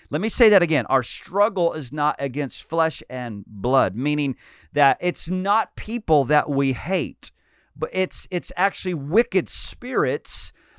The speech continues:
that are enslaving, wicked spirits that are afflicting, that are tormenting, that are deceiving people. And our fight is against them. Let me say that again. Our fight is against them.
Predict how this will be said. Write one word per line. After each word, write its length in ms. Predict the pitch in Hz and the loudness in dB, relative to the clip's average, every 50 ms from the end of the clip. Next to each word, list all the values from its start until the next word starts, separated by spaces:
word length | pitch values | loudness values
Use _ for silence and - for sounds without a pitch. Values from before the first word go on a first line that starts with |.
| _ _ | _ _
that 160 | 160 170 175 | 4 6 6
are 140 | 170 160 156 | 6 4 4
enslaving, 1000 | - 151 147 135 - - - - - 170 175 185 190 190 175 123 120 95 80 80 | 2 0 -2 -4 -4 -8 -10 -8 -4 0 0 2 2 0 -2 -4 -8 -8 -8 -10
wicked 480 | 85 104 143 202 220 - - 160 127 117 | -6 2 2 2 2 2 -4 -8 -8 -10
spirits 480 | - - - - 190 196 185 160 - | -12 -14 -10 -6 -4 -4 -4 -4 -2
that 140 | - 170 147 | -2 0 0
are 120 | 143 143 117 | 2 0 0
afflicting, 800 | 101 - _ _ _ 185 214 233 240 240 _ _ 147 135 123 | -2 -6 _ _ _ -2 0 0 0 0 _ _ -8 -8 -6
that 180 | 113 127 131 123 | -4 -2 -2 0
are 220 | 123 120 120 - _ - | 0 -2 -2 -4 _ 2
tormenting, 600 | - - 196 202 202 190 170 139 123 120 120 110 - _ _ _ _ _ _ | 2 4 4 0 0 0 -2 -4 -4 -6 -8 -10 -12 _ _ _ _ _ _
that 260 | - 117 156 160 160 - - | -2 0 0 0 0 2 4
are 160 | 170 165 156 | 4 4 6
deceiving 1400 | 151 123 95 139 160 139 - - - - - - - 254 277 269 247 226 170 160 180 156 147 147 160 170 165 156 - _ _ - | 4 2 2 2 2 2 0 -6 -10 -12 -12 -10 -8 -4 -4 -2 -4 -4 -2 -2 -2 -2 -2 -2 -4 -6 -8 -10 -14 _ _ 2
people. 520 | - 226 226 - - 113 90 76 64 - _ _ _ _ 135 - | 2 2 0 -4 -4 -4 -4 -4 -4 -8 _ _ _ _ -4 -2
And 160 | - 180 180 | 2 4 4
our 140 | 165 160 151 | 4 4 2
fight 420 | - - _ 285 277 294 277 180 | -2 -4 _ 2 2 2 2 2
is 160 | 180 165 127 | 0 0 0
against 500 | 175 151 117 - 214 220 - - - 147 | -2 2 2 2 2 2 -2 -6 -8 -6
them. 600 | 127 160 220 254 254 185 - - - - - 69 _ _ _ _ _ _ _ _ _ _ _ _ _ _ _ _ _ _ _ _ _ _ _ | 2 4 6 8 8 6 4 0 -8 -20 -20 -20 _ _ _ _ _ _ _ _ _ _ _ _ _ _ _ _ _ _ _ _ _ _ _
Let 60 | - 151 | -4 -4
me 80 | 160 | -2
say 160 | 156 - 208 | 2 4 6
that 140 | 196 202 196 | 6 6 6
again. 220 | 190 190 180 139 - | 6 2 0 0 2
Our 200 | - 156 165 160 | 4 4 6 6
fight 520 | - - - - - 294 302 269 190 185 - | 4 0 -8 -2 0 2 4 4 2 2 0
is 200 | 175 185 170 135 | -2 -2 0 0
against 460 | 175 165 139 147 165 160 143 - - - | -2 -2 0 -2 -2 -2 -2 -6 -10 -12
them. 720 | 117 110 95 95 92 101 175 196 190 123 82 - 55 110 | -12 -12 -10 -8 2 2 4 4 4 0 -2 -6 -12 -20